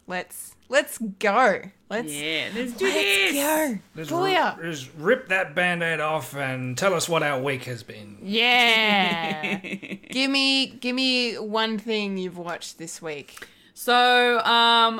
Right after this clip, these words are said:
Speaker 2: on a Halloween night, I decided to watch a family-friendly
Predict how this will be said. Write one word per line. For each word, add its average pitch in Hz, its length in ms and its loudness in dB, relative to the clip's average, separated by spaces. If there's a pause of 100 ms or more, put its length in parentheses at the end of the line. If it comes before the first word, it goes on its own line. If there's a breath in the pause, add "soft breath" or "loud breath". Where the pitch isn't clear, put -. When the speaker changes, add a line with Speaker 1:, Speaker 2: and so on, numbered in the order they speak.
Speaker 2:
on 285 280 0
a 294 80 2
Halloween 208 800 -2
night, 180 400 2
I 202 140 0
decided 185 500 0
to 190 140 -4
watch 165 500 -2
a 156 140 2
family-friendly 180 1200 -6